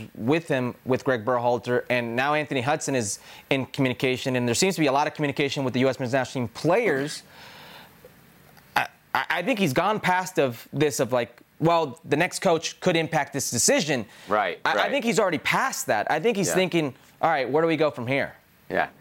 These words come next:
Speaker 2: He left one team's camp, didn't wanna be in one team's camp, just to be around the other team's camp, right? I, I think that tells you something. Also, we gave credit to some of the internet sleuths. Let's just generally give credit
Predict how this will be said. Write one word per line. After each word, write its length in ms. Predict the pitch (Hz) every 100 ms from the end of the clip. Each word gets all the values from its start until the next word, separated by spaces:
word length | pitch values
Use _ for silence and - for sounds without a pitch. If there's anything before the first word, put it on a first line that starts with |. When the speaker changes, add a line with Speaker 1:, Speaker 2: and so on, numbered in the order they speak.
| -
Speaker 2:
He 220 | - 185
left 420 | 180 208 269 -
one 340 | 190 214 240 233
team's 460 | - 185 156 147
camp, 540 | - 151 135 135 123 110
didn't 260 | 226 254
wanna 220 | 214 208 185
be 180 | 202
in 120 | 196 185
one 260 | 185 196
team's 320 | 185 147 127
camp, 260 | - 131 -
just 180 | 240 -
to 40 |
be 180 | 240 240
around 680 | 214 202 208 233 208 160 160 - _ _ _
the 160 | 131 180
other 220 | 180 160
team's 320 | 143 120 101
camp, 320 | - 107 82 - -
right? 280 | 101 113 -
I, 80 | 98 -
I 100 | 113
think 200 | 156 143
that 180 | 135 -
tells 220 | 139 117
you 80 | 117
something. 280 | 131 117 - - -
Also, 600 | 185 240 - 214 190 180 -
we 100 | 180
gave 220 | 202 240
credit 260 | - 226 226
to 60 | 196
some 160 | 202
of 80 | 170
the 120 | 151
internet 320 | 156 160 156
sleuths. 400 | - 165 160 151 - - -
Let's 160 | - -
just 180 | 277 -
generally 380 | 202 202 202 190
give 240 | 170 -
credit 340 | - 160 165